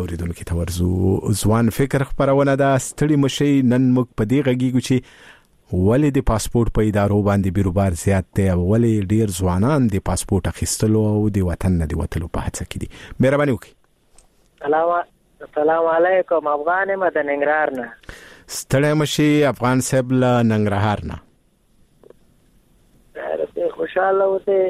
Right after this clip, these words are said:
Speaker 2: افغان صاحب محترم، خلک په دې تښتي چې ټک کار نشته.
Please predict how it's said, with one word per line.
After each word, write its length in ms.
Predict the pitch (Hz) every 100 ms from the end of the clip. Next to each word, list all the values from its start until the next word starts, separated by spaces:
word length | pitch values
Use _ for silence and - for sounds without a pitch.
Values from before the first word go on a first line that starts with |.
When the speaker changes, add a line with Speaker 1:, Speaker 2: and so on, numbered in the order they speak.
| - - _ _ _ _ _ _ _ _ _ _ - _ _ -
Speaker 2:
افغان 320 | 170 214 247 240
صاحب 140 | 247 233
محترم، 420 | - 233 240 247 - - -
خلک 240 | 233 233 -
په 80 | 214
دې 100 | 233 240
تښتي 380 | 247 - 220 196 190 - _ _ _ - -
چې 60 | 185 -
ټک 140 | 247 - -
کار 200 | 220 220 202
نشته. 360 | 202 190 -